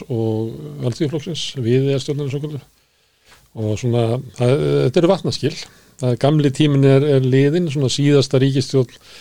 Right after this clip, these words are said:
eldra stjórnarfars var, hérna, ríkisstjórn Steingríms Hermannssonar sem var þar á undan,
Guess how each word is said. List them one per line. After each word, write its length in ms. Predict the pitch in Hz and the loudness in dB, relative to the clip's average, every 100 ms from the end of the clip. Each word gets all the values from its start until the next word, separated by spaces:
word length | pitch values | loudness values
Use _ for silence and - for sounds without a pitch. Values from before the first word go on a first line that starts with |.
| - - - - | -20 -20 -16 -2
eldra 600 | 127 139 147 - 151 147 | 2 2 -2 -2 2 2
stjórnarfars 720 | 131 - 147 156 165 156 - | 2 0 2 2 2 2 0
var, 240 | 143 143 139 160 | 2 2 0 -2
hérna, 480 | 127 139 147 143 135 | -2 -4 -2 0 0
ríkisstjórn 380 | 139 135 151 143 | 0 -2 -2 -2
Steingríms 340 | - 147 135 | -2 -2 0
Hermannssonar 400 | 156 170 - 175 | 0 0 -2 -4
sem 140 | 165 151 | -2 -2
var 80 | 151 | 0
þar 80 | |
á 80 | 156 | 0
undan, 220 | 156 165 | -4 -6